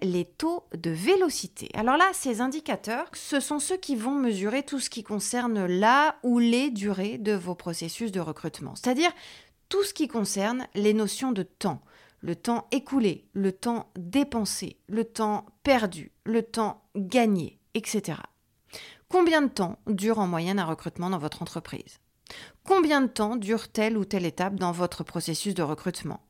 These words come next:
La rédaction et la publication de l'offre, la première sélection des candidatures, la campagne de mailing de réponse, la campagne de phoning,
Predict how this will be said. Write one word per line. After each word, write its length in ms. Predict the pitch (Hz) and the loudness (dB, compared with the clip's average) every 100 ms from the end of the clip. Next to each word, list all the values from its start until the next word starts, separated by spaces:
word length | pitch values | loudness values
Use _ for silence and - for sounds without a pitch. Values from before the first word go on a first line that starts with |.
| - - - - | -20 -20 -16 -6
La 80 | |
rédaction 560 | 156 160 160 - 196 220 | -2 0 0 -2 -2 -2
et 60 | 185 | -2
la 80 | |
publication 560 | 151 170 165 175 170 240 | -4 -6 -6 -4 0 2
de 80 | 262 | 4
l'offre, 480 | 226 190 196 - - | 6 4 0 -10 -12
la 120 | 190 165 | -6 -4
première 340 | - 175 160 | -4 -4 -4
sélection 440 | - 165 165 - | -4 -4 -4 -4
des 140 | 170 170 | -4 -2
candidatures, 760 | 196 196 226 254 - 190 180 196 - - - | 0 2 4 4 2 -4 -4 -6 -14 -20 0
la 140 | 202 202 | 4 4
campagne 400 | 208 190 180 185 | 4 2 2 2
de 80 | |
mailing 400 | 196 226 247 247 | 2 4 4 4
de 80 | 247 | 4
réponse, 840 | 254 254 - 196 185 - - - - - | 4 2 0 -4 -4 -6 -10 -12 -12 2
la 160 | 202 | 4
campagne 500 | 196 175 175 170 170 | 4 0 0 0 -2
de 100 | 165 | -4
phoning, 640 | 165 - 311 254 226 226 | -6 2 4 6 4 2